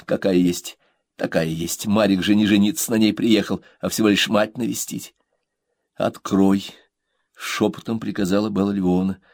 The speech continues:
Она так и сидела в кресле, словно у нее не было сил встать. Ира ногой откинула тряпку в угол и открыла дверь. Мимо нее промчалось что-то большое, и через мгновение незнакомый крупный мужчина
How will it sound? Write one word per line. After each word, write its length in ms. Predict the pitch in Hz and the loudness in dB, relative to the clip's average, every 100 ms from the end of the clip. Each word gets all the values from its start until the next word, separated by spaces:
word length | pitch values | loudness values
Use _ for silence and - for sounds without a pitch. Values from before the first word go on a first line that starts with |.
| _ _ - | _ _ -6
Она 200 | 92 92 | -2 0
так 260 | - 131 | 0 0
и 60 | 107 | -2
сидела 500 | - 104 95 143 92 | 0 0 2 2 0
в 100 | - | -2
кресле, 480 | 87 95 101 - 90 | 0 0 0 -6 -10
словно 380 | - 92 90 95 | -8 -4 -4 -4
у 80 | 92 | 0
нее 180 | 90 90 | 4 4
не 180 | 92 | 4
было 180 | 95 98 | 2 -2
сил 280 | - 101 95 | -4 -4 -4
встать. 440 | - - 104 - _ _ _ _ _ _ _ _ _ _ _ | -4 -4 -4 -6 _ _ _ _ _ _ _ _ _ _ _
Ира 440 | - 208 101 85 - _ _ _ _ _ - | 0 4 4 2 -4 _ _ _ _ _ -6
ногой 480 | 98 101 113 104 98 | -2 2 4 6 4
откинула 520 | - 107 95 92 - - | 2 2 4 2 -2 -6
тряпку 460 | 113 175 175 - 165 | 2 2 2 2 4
в 80 | |
угол 320 | 175 170 170 - _ _ | 4 4 2 -2 _ _
и 80 | - | -4
открыла 440 | 87 - 104 107 104 - | -2 2 2 2 -2 -2
дверь. 340 | 87 90 - _ _ _ _ _ _ - | 2 2 0 _ _ _ _ _ _ -10
Мимо 160 | 104 107 | -6 -2
нее 180 | 107 107 | 0 2
промчалось 600 | 110 120 - 131 127 120 | 0 0 0 2 2 -2
что-то 200 | 123 113 | -6 -2
большое, 680 | 120 - - 160 147 110 - _ _ - | -2 0 2 4 4 2 -2 _ _ -10
и 80 | 98 | -2
через 300 | 117 113 104 | 2 4 4
мгновение 800 | 98 117 127 160 156 135 104 92 | 2 4 6 6 6 4 4 2
незнакомый 800 | 107 104 117 135 160 151 127 107 | -2 -2 -2 2 4 4 2 0
крупный 500 | 127 156 160 127 120 | 2 4 4 0 -4
мужчина 640 | 113 - - 165 143 | -4 -8 -6 -2 0